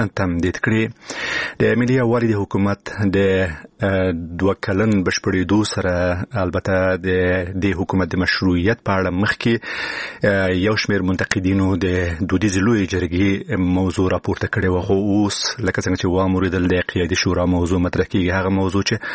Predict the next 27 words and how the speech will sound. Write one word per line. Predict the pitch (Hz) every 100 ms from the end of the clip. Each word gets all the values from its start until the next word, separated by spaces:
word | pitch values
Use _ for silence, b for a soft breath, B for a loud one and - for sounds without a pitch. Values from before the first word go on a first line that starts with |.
| B B - 95
جمهوري | 87 90 85 90
ریاست | 90 - -
یې | -
په | 95 104 117 -
کلکه | 98 - 95 - 107 95
ردوي. | 90 90 92 98
ولې | 110 - - - - - 143 147 113 -
په | 98
دغسې | 98 92 104
حساسو | 90 107 -
شرایطو | - 95 95 - -
کې | 95 95 98 - 104 95
دا | 104 92
ډول | 92 95 117
اوازې | 92 90 95 87
خپرېږي؟ | - 87 90 85 90 104
دا | 101
هغه | 107 110
موضوع | 110 98 117
ده | 113 -
چې | 98
بیا | 101 107
هم | 95
حدیث | 90 90 - 123 -
پردیس | 90 85 110 - B B B B B -
د | 98 92
سیاسي | - 101